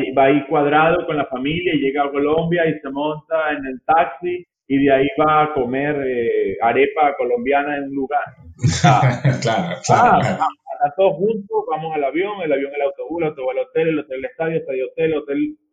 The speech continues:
Speaker 1: aeropuerto, aeropuerto para Europa y todo el mundo extra, y ya está.
Speaker 2: Bueno, y que, y que para que te hagas, para que te hagas una idea, eh,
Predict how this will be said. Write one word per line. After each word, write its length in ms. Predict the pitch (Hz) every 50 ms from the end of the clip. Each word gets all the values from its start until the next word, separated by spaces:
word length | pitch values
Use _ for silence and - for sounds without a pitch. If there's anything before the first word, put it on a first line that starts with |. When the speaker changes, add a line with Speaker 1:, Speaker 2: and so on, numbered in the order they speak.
| _
Speaker 1:
aeropuerto, 520 | - 123 131 135 131 - - 170 165 170 175
aeropuerto 460 | 156 147 151 151 147 147 - 156 151
para 120 | 143 139 143
Europa 280 | 156 180 190 180 185
y 100 | 165 -
todo 60 | - 139
el 40 | 139
mundo 160 | 143 147 143
extra, 220 | 143 139 - 127 -
y 100 | 131 127
ya 80 | 131 196
está. 320 | 202 196 - - - - - - - _ _ - - 113
Speaker 2:
Bueno, 200 | 127 147 147 110
y 100 | 104 104
que, 100 | 107 113 107 -
y 60 | 113 113
que 60 | 117
para 140 | - 120 117
que 80 | 113 110
te 80 | 123
hagas, 160 | 127 139 151 139
para 160 | 135 127 120
que 80 | 120 113
te 80 | -
hagas 140 | 123 131 143
una 100 | 147 147
idea, 360 | 143 143 143 127 101 92 - 82
eh, 460 | 101 104 101 101 98 95 95 92 92